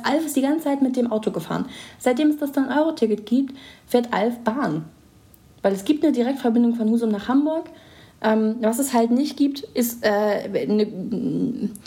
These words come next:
ja, ein Weg vom Hamburg-Altonaer Bahnhof zu ihm ins Werk direkt. Also fährt er dann noch S-Bahn und dann hat er sich einen E-Roller gekauft, um halt so hin und her diese Strecken zu bewältigen.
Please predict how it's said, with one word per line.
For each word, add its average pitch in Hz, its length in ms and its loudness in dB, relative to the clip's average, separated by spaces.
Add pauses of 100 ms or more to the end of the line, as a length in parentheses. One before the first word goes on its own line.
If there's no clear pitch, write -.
(320)
ja, 185 380 0 (260)
ein 190 140 2
Weg 262 260 4
vom 220 400 2 (120)
Hamburg-Altonaer 233 1000 2
Bahnhof 233 540 2
zu - 180 -2
ihm 277 340 2 (240)
ins 208 400 0
Werk 247 280 0
direkt. 269 440 -4
Also 196 380 0
fährt 202 180 -2
er 196 80 2
dann 190 120 -2
noch 190 100 -2
S-Bahn 226 340 0
und 202 140 -2
dann 180 160 -2
hat 180 100 -6
er 180 80 0
sich 170 180 -6
einen 180 220 0
E-Roller 202 400 0
gekauft, 196 400 -2
um 170 140 -4
halt 170 160 -4
so 165 100 -2
hin 165 100 -2
und 165 160 -4
her 202 140 2
diese 180 220 -4
Strecken 214 300 -4
zu - 120 -8
bewältigen. 208 480 0